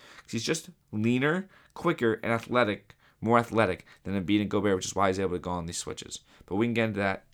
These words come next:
in a different day. Um, next series, Suns Nuggets. Listen, I said Suns in five. Um, I didn't get any series perfectly right,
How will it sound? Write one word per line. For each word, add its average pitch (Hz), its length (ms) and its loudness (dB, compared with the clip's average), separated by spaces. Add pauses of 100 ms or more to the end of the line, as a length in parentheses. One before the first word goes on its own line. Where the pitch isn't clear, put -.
(140)
in 92 60 -4
a 87 80 -4
different 80 420 -6
day. 78 260 -2 (440)
Um, 107 260 4
next 131 220 2
series, 90 300 0 (280)
Suns 139 280 2
Nuggets. 101 320 2
Listen, 95 340 -4
I 107 120 4
said 120 220 2
Suns 101 340 2
in 85 80 -8
five. 71 440 -4 (380)
Um, 90 540 0 (840)
I 113 80 4
didn't 131 120 2
get 139 100 6
any 120 140 2
series 104 300 2
perfectly 95 440 -2
right, 90 360 2